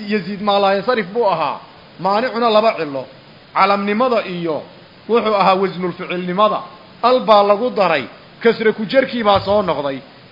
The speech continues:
Marka al lagu daro, kasra ku jarkii baa soo noqonaya markaa. "Ra'aytu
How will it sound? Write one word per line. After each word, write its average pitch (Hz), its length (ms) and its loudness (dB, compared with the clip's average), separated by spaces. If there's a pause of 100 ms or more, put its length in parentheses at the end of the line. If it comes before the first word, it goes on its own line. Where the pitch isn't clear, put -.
(100)
Marka 233 340 2
al 254 180 4
lagu 226 220 0
daro, 165 440 2 (320)
kasra 220 320 0
ku 196 120 -6
jarkii 240 320 0
baa 196 120 -4
soo 202 180 -4
noqonaya 170 380 -4
markaa. 127 420 -6 (680)
"Ra'aytu 233 400 2